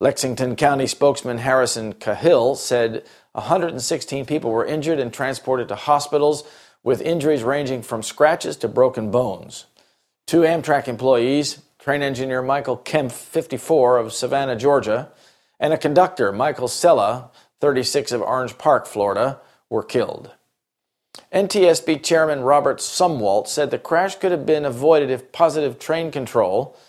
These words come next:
a system that combines G P S, wireless radio, and computers to monitor trains and stop them from colliding, derailing, or speeding,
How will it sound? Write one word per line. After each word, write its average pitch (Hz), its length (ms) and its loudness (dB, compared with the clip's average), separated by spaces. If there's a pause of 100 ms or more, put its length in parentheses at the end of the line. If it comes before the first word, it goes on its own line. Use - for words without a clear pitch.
(260)
a 127 40 -16
system 143 400 -2
that 123 200 -2
combines 127 440 -2
G 139 180 -4
P 123 200 0
S, - 440 0
wireless 113 460 4
radio, 151 520 2 (340)
and 143 200 -2
computers 123 580 2
to 120 120 -6
monitor 131 400 0
trains 127 480 -2
and 117 160 -6
stop 180 340 -2
them 113 180 -2
from 110 280 -8
colliding, 135 640 0
derailing, 127 640 2
or 131 400 -2
speeding, 104 680 -6